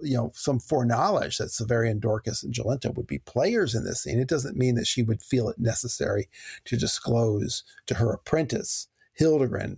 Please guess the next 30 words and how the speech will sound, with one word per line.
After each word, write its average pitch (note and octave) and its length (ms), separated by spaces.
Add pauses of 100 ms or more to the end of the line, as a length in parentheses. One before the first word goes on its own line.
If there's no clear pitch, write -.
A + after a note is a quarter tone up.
(140)
or E3 200
to D3+ 120
the A#2+ 60
three A2+ 440
intruders A2+ 560
in G2 80
this - 160
space. - 480 (520)
Craig A#3+ 440
calls G3+ 340
attention F#3 520
to D#3+ 320
the C3 320 (160)
difficult D#3 440
path D3+ 320
that A#2 160
the A#2 60
three C3+ 220
travelers A#2+ 500
have B2+ 400
to - 100
take - 460 (120)
to A#2+ 140
reach D#3 400
the B2 100
three B2 300
persons A#2 420
on A2 120
the G#2 100
roof D3 400